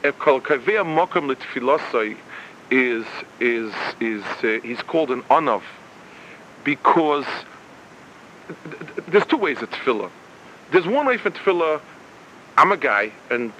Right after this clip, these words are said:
I have my agenda and my rights and my inalienable rights. HaKadosh Baruch Hu is very strong, and HaKadosh Baruch Hu is powerful, and we, and we have a deal. You know, HaKadosh Baruch, I do mitzvahs, he gives.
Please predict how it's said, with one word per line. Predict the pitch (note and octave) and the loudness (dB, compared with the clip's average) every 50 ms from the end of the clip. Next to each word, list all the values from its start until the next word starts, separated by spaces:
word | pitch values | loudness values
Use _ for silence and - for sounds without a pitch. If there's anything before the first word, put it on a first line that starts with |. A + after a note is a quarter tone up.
| - - - | -20 0 4
I | - C3 | 4 4
have | D3 D3 D#3+ D#3 C3+ A#2 A#2 | 6 4 2 0 0 -2 -8
my | A#2+ B2+ B2+ C3 C#3 C#3+ D3+ D3+ D3+ D3+ D3+ C#3+ C3 - - | -2 2 2 4 4 2 2 0 0 -2 -4 -8 -12 -8 -8
agenda | C3 A#2 - A#2+ A#2 G#2+ G#2 A#2 A#2 B2+ - - - - - - - | -6 0 0 0 0 2 0 -2 -2 -2 -4 -8 -16 -20 -20 -8 -6
and | G#2+ G#2 | -4 0
my | G#2+ A#2 C#3+ | 4 6 6
rights | E3 D#3 C3 C3+ G#2+ A2 B2+ - - - - - - - - - - - - | 6 4 2 0 2 0 0 -4 -6 -8 -10 -10 -12 -18 -20 -20 -20 -14 -8
and | G#2+ G#2+ G#2+ A2 G2 F#2 | -6 -4 -4 -4 -6 -4
my | G#2+ A#2+ B2+ C3+ - | 0 2 2 2 2
inalienable | - B2+ A#2+ A#2 B2 C#3+ D#3+ D3+ C#3 C3 A2+ A#2 | 0 -2 0 0 0 0 0 0 -2 -2 -2 -2
rights. | G#2+ G#2+ G#2 G#2 B2 - - - - - - - - - - - - - - - - - | 0 0 0 -2 -4 -8 -14 -16 -16 -18 -20 -18 -18 -18 -18 -20 -20 -20 -20 -6 2 2
HaKadosh | C3+ - D3+ C#3+ C3 - | 2 6 6 4 4 4
Baruch | - F3 F#3 E3+ | 2 0 0 0
Hu | E3+ | -2
is | D3 | -2
very | B2+ C#3 C#3+ E3 | 0 0 0 0
strong, | - - - - C#3 B2 B2+ B2+ C3+ C#3+ - - - - - - - - | -2 -8 -4 -2 0 2 2 0 0 -4 -8 -14 -20 -20 -20 -20 -8 -2
and | G#2+ | -2
HaKadosh | G#2 - - A2 G#2 - | -2 0 0 -2 0 2
Baruch | - A#2 B2 | 0 2 2
Hu | G#3 | 2
is | G#3+ | -2
powerful, | - - E3+ D#3+ D#3 D3+ C#3+ - - C#3+ C#3 C3+ C3+ B2+ - - - - - | 0 2 2 4 4 2 0 0 0 2 2 2 0 -4 -8 -18 -20 -4 -2
and | A2+ A2 A2 G#2+ | 0 0 0 0
we, | A2+ A#2+ - - | -2 -4 -2 -4
and | B2 C3+ | -2 0
we | E3 | 2
have | F#3+ G#3+ A3 | 2 2 0
a | A3+ | -2
deal. | F3+ F#3+ C4+ C4 A#3+ G3+ F3 - - - - - - - | -2 -2 0 0 -2 -4 -6 -10 -20 -20 -20 -20 -6 -2
You | F3 E3+ | 4 4
know, | D#3 D3 D#3+ D#3 - - - - | 4 4 4 -2 -6 -12 -4 -4
HaKadosh | - - C3 A#2 - - - | 0 2 2 0 0 0 0
Baruch, | C#3 C3+ C3 | 2 4 4
I | B2+ | 4
do | B2+ B2+ B2+ | 4 0 -2
mitzvahs, | D#3+ G#3 G#3+ - G#3 F3+ | -4 -4 -4 -4 -6 -6
he | - B2 | -6 -6
gives. | A2 G#2+ C#3 C#3 C3+ G#2 - | -4 -2 0 0 0 -2 -6